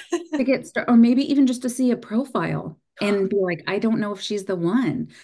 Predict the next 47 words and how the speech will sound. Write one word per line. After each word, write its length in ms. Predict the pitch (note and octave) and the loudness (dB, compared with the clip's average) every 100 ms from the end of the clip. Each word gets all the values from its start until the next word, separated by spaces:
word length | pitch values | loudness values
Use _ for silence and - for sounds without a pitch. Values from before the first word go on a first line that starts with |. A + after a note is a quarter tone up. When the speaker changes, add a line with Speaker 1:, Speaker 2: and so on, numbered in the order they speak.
| _ | _
Speaker 2:
But 140 | A#3+ A#3+ | -2 2
then 140 | B3 | 2
if 80 | C4 | 0
you're 120 | B3+ | -2
sitting 280 | B3 B3 A#3+ | -2 0 2
on 100 | A#3 | 2
a 60 | G3+ | 0
waiting 300 | A3 D#4+ B3 | -4 -4 -4
list 160 | G3+ | -6
for 100 | - | -8
eighteen 360 | F#3 F#3 - F3+ | -8 -10 -6 -2
months 320 | E3+ F#3+ - - | -2 -4 -8 -8
and 140 | G3+ | -6
you 80 | F#3 | -6
see 220 | - G#3+ | -2 -2
a 40 | |
profile, 720 | G#3 G3 G3 A#3+ C4+ D4 D#4 - _ _ | -2 -4 -4 -4 -2 -4 -6 -10 _ _
you 140 | A3+ B3 | 2 4
might 300 | D4+ - - | 4 2 -4
be 180 | A3+ | -2
like, 380 | A#3+ F#3+ E3+ - _ _ _ _ _ _ _ _ G3 | -2 -2 -6 -12 _ _ _ _ _ _ _ _ 0
"Okay, 280 | G3+ A3+ | 2 0
fine. 320 | G3+ G3 G3 D#3+ | -2 -2 0 0
I 80 | D#3+ | 0
don't 140 | F3+ | -4
care 240 | - F3 | -6 -6
if 80 | F3 | -6
she 100 | - | -6
doesn't 200 | F3+ F3 | -6 -6
check 180 | - D#3+ | -8 -6
all 80 | D#3 | -6
the 60 | |
boxes. 440 | D#3 D#3 E3 E3+ D#3+ | -4 -4 -4 -6 -4
She's 200 | D#3+ D3+ | -6 -4
here 400 | F3+ F#3 D#3 D3 | -2 0 2 0
and 180 | D#3 D#3 | 0 -2
I 60 | |
want 180 | D#3 D#3 | 0 -2
us 100 | D3 | -4
to 60 | - | -8
get 220 | C#3+ - | -10 -12
started." 680 | - D#3+ E3 F3+ D3+ D3 | -8 -4 -2 -2 -2 -6
So 140 | - E3+ | -6 -6
then 160 | E3 | -4
you're 120 | E3 D#3+ | -4 -4
gonna 200 | D3+ D3+ | -4 -4
settle. 600 | - B3+ G3+ B2 - | -4 -4 -4 -6 -10